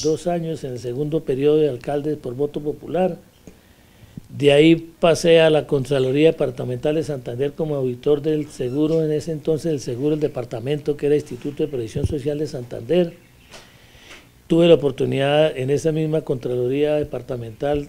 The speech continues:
ser auditor de, de las unidades tecnológicas de Santander. Ahí concluyó esa etapa con la Contraloría, luego me vinculé con el ce-, en, con el departamento del Cesar, con uno de sus municipios.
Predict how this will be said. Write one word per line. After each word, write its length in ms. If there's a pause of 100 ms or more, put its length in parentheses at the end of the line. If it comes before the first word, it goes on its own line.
ser 260
auditor 540
de, 360 (520)
de 100
las 120
unidades 400
tecnológicas 640
de 80
Santander. 640 (1500)
Ahí 580
concluyó 500
esa 140
etapa 340
con 160
la 80
Contraloría, 800
luego 260
me 80
vinculé 480
con 220
el 140
ce-, 300
en, 180
con 220
el 460
departamento 680
del 100
Cesar, 420
con 160
uno 160
de 60
sus 160
municipios. 720